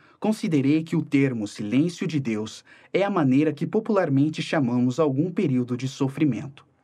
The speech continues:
Logo, silêncio de Deus, para finalidades deste livro, passeia muito pelo campo da analogia e da metáfora, sendo poucas as vezes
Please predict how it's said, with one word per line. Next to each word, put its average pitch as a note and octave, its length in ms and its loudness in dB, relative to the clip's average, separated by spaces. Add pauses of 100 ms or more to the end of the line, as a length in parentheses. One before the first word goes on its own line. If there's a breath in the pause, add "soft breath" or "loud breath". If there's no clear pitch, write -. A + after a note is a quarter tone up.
(260 soft breath)
Logo, C3 440 0 (180 loud breath)
silêncio C3 680 -2
de F3 140 -4
Deus, A2+ 400 -4 (300 loud breath)
para C#3 180 2
finalidades B2+ 840 0
deste A#2 280 -8
livro, A#2+ 400 -4 (280 loud breath)
passeia A3 400 -2
muito A3+ 320 2
pelo A3 280 0
campo C3 380 0
da B2 180 0
analogia B2+ 720 0
e E3 60 -2
da D#3 140 0
metáfora, G#2 680 -4 (300 soft breath)
sendo C#3+ 280 2
poucas F#3 480 0
as A2 160 -4
vezes C3 480 -2